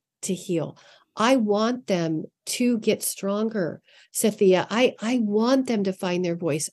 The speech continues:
I want them, they want to work. They're in it to win it.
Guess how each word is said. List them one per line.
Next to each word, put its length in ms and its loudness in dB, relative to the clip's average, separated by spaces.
I 140 0
want 520 0
them, 140 0
they 300 8
want 360 2
to 120 0
work. 460 2
They're 260 2
in 180 4
it 160 2
to 120 0
win 240 2
it. 260 -10